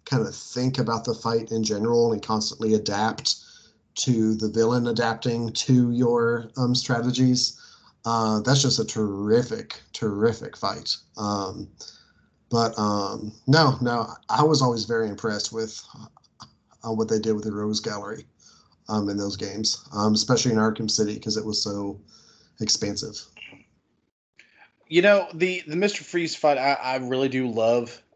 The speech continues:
Speaker 2: Um, I, Mister Freeze is one of my favorite Batman villain, really one of my favorite villains in general. But I, I just, I love, I do love that boss fight. But there was always a small part of me that had to laugh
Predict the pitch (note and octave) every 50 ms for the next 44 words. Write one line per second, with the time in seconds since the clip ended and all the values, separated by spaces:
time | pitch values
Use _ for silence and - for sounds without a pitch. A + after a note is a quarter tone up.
0 | _ G#2+ A2 A2 G#2+ G#2 G#2 - - A2 B2 B2 A#2 G#2+ A#2 A#2+ A#2 A#2 A#2+ -
1 | - - A#2+ A2+ G2+ A2 A2+ G#2+ G#2+ - - A#2 G#2+ G2 F#2 G#2+ F2 F#2+ G#2 F#2+
2 | G2 G2+ G2+ G2+ D#2+ G2+ B2+ D3 C#3+ A#2+ G#2+ G2+ G#2+ G#2 G2+ G2+ - A2+ G#2 F#2+
3 | G2+ A2+ A2 G#2 F#2+ F2+ F#2 F2+ A#2 A2+ G#2 G2 F#2+ F#2+ - _ - - - -
4 | - _ - G2 B2+ A#2+ A#2 A2 G#2 G2+ A#2 A#2+ F#2 A2 A#2+ A#2+ A#2+ A#2 - -
5 | B2 - B2+ C3 B2+ B2+ C3 C3 C3+ C3 - C3 B2+ C#3 C#3 C3 B2 A#2 B2+ A2+
6 | - A2+ A#2 A#2+ - - - C#3 C3+ C3+ C3 - - - - - - - _ _
7 | _ B2+ B2 A2+ A2+ D#3 D3+ D3+ D3+ D3 - - E3+ E3+ E3+ F3 E3 E3 G3 G#3+
8 | G#3 G3 - F3 E3+ D#3 - - - F3 E3+ F3 F#3 F3+ - - F3+ E3 E3 D#3
9 | D3 C#3+ C#3+ C#3+ C#3 C3+ G#2 A#2+ A#2 - - D#3+ D#3 C#3+ C#3+ C3 A#2 A#2 C3 D#3
10 | D#3+ D#3 C#3+ B2+ A2 A2+ G#2 - - - _